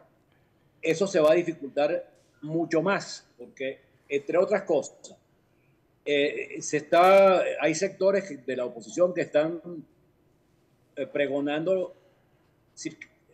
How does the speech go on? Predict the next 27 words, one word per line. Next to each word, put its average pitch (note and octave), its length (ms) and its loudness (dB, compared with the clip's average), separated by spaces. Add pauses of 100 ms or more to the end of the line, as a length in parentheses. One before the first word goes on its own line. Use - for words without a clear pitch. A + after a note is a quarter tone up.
(340)
seguir D#3+ 380 -6
con F#3+ 200 -6
el D#3 160 -8
problema D#3 420 -6
de F3 60 -4
las D#3 160 -4
sanciones, D#3 580 -4
seguir B2+ 320 -6
asfixiando C#3+ 400 -4
económicamente C3+ 640 -4
al D3 120 -2
país, D3 280 0
impidiendo B2 440 -10
que D3+ 80 -8
haga D#3 180 0
negocio, C#3+ 440 -4 (1500)
con E3 260 2
la D#3 100 6
idea F#3 600 -2 (680)
de C#3+ 160 -2
que D3 200 -2
eso - 420 -6 (140)
favorecería C#3 800 -2
a - 20 -2
la C3+ 140 -2
oposición, - 640 -10 (960)
que C#3+ 240 -8